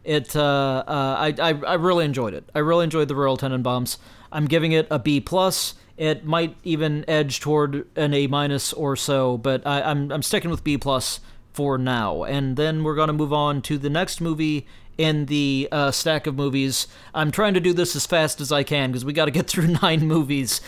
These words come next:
and that is not an easy task, and I've got a lot to say about a couple of 'em, so I don't wanna be here for two hours. Uh, sorry if it seems like I'm skipping over anything. Royal Tenenbaums, I really enjoyed.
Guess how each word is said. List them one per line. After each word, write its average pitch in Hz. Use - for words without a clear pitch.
and 160
that 160
is 135
not 156
an 147
easy 143
task, 135
and 147
I've 131
got 151
a -
lot 147
to 151
say 151
about 135
a 139
couple 127
of 113
'em, 113
so -
I 135
don't 156
wanna 156
be 143
here 139
for -
two 135
hours. 127
Uh, 151
sorry 156
if 151
it 143
seems 151
like 143
I'm 147
skipping 156
over 135
anything. 127
Royal 165
Tenenbaums, 147
I 151
really 151
enjoyed. 151